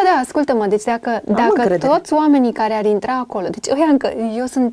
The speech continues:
Speaker 1: eu am o problemă cu aia care sunt în așteptare
Speaker 2: Da,
Speaker 1: acum.
Speaker 2: săraci.
Speaker 1: <laughs> Dacă ar intra,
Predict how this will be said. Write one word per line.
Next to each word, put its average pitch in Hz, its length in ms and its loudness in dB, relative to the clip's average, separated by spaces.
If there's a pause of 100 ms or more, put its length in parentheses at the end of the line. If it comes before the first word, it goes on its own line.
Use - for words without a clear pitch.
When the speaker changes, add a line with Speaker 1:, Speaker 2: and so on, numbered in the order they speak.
(120)
Speaker 1:
eu 269 80 0
am 269 120 4
o 269 60 2
problemă 240 340 0
cu 240 100 -8
aia 233 120 0
care 233 160 -2
sunt 247 180 2
în 349 60 2
așteptare - 480 0
Speaker 2:
Da, 311 40 0
Speaker 1:
acum. 285 100 0 (180)
Speaker 2:
săraci. 202 440 -4 (460)
Speaker 1:
<laughs> 554 640 0
Dacă 277 220 2
ar - 40 0
intra, 247 280 2